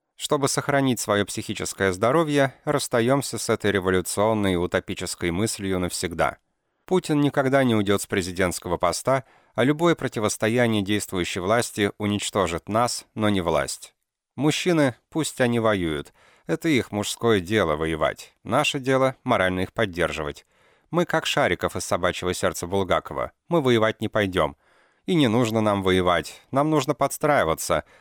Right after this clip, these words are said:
иначе мир согнет нас в бараний рог. И первая наша обязанность —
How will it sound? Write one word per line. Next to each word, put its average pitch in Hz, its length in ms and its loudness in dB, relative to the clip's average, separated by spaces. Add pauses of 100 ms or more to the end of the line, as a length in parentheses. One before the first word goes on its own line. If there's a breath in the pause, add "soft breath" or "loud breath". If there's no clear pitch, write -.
(100)
иначе 113 380 -2
мир 123 160 -2
согнет 101 480 0
нас 87 180 0
в 85 60 -14
бараний 92 400 2
рог. 82 320 0 (340 soft breath)
И 120 120 0
первая 104 400 2
наша 107 320 0
обязанность — 107 720 -2